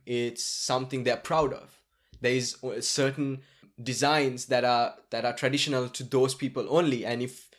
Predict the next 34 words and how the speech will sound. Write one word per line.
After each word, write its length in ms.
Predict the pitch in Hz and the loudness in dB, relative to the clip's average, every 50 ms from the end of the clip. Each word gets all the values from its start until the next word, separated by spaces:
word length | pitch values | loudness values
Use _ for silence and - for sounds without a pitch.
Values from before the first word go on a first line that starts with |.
| _ _ | _ _
you 140 | 143 139 | 0 0
can't, 300 | 139 147 151 147 143 - | 2 4 2 2 2 2
no 120 | 131 135 139 | 0 2 2
one 140 | 151 143 135 | 4 4 2
else 240 | 139 147 147 143 | 2 2 0 0
can 220 | - - 143 135 120 | -2 -2 0 0 0
actually 320 | 117 131 - - 127 120 | 0 -2 -2 -4 -6 -2
have 240 | 113 127 135 147 151 | 2 4 4 4 4
it 80 | 143 135 | 2 0
on 120 | 123 113 | -2 -4
their 120 | 110 90 | -4 -6
bodies. 440 | - 90 87 - - - - - - - _ _ _ _ _ _ _ _ _ _ | -8 -10 -12 -14 -16 -18 -18 -20 -20 -20 _ _ _ _ _ _ _ _ _ _
Um, 280 | 113 113 113 113 113 113 | 0 2 2 2 2 2
this 100 | 139 147 | 0 0
is 100 | 151 147 | 0 2
something 300 | - 151 139 135 143 127 | 2 2 0 0 0 0
I 80 | 120 117 | 0 0
learned 220 | 117 117 113 113 | 0 0 0 0
later 260 | 117 110 110 110 127 | 0 0 2 2 4
on, 200 | 151 156 123 104 - - _ _ _ | 4 4 2 0 -6 -14 _ _ _
and 220 | - 120 120 120 - | -6 -4 -4 -4 -6
it's, 240 | 123 127 - - - | -6 -6 -6 -6 -6
it 200 | - 135 131 - - - | -4 -6 -6 -8 -12 -10
symbolizes 760 | - - - - 151 156 156 160 151 139 135 131 135 131 120 123 | -6 -4 0 2 2 2 4 4 6 6 4 2 0 -4 -6 -4
a 60 | 123 | 0
lot 200 | 123 123 123 127 | 2 2 2 2
of 260 | 123 - - - - - 131 120 | 2 0 -4 -12 -14 -14 -8 -2
different 420 | 110 135 135 135 - 127 120 113 107 | 0 0 0 0 -2 -4 -4 -4 -6
things. 400 | 127 113 101 104 101 - - - - - _ _ _ _ _ _ | -6 -6 -6 -8 -12 -16 -18 -18 -20 -20 _ _ _ _ _ _
I 100 | - 135 | 2 4
would 180 | 147 180 147 127 | 4 4 4 6
love 280 | 135 127 143 147 135 135 | 6 6 6 6 4 2
to, 320 | - 135 127 123 123 120 | 0 2 2 2 2 2
like, 420 | 117 113 110 110 107 107 - - | 2 4 2 2 0 -2 -8 -18